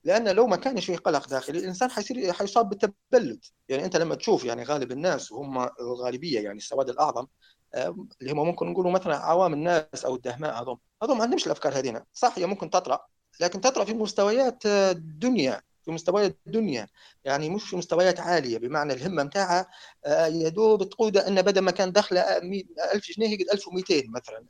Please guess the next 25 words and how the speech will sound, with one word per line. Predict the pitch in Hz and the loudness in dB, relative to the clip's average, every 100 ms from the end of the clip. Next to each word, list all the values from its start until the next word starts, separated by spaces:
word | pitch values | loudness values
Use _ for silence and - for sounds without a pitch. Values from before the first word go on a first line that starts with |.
| - | -4
آه، | |
كان، | 143 196 196 190 185 | 0 2 2 0 -2
آه، | 180 | -2
إنه | 185 190 | 0 0
يتزو-، | 170 170 185 | 0 0 0
يتزوج | 175 160 180 127 | 0 2 4 4
فيتزوج، | - 160 160 180 131 113 127 | 2 0 2 0 0 -2 -4
الأمور | 156 175 175 | -4 0 0
هذه. | 156 - - - - - - | -2 -6 -18 -20 -20 -20 0
لكن | 190 190 | 2 2
في | 185 | 0
الأشياء | 214 - - 220 214 156 | 2 2 2 4 2 2
ال-، | 147 135 139 131 127 135 135 123 | -2 0 0 -2 -4 -10 -10 -12
السامية | 131 - 190 143 | -2 4 4 4
شوي | 127 180 147 | 0 0 0
أو | 127 | 0
النبيلة | 135 156 | -2 -4
شوي، | 135 170 | -2 0
هذه | 214 214 | 0 -2
في | - | -4
الغالب | 180 226 233 190 | 0 4 4 2
القلق | 175 226 220 | 0 2 4
متاعها | 170 170 226 - 185 | 2 2 0 0 -8
يكون | 175 208 185 | -4 -4 -2
أشد | - 190 | 0 0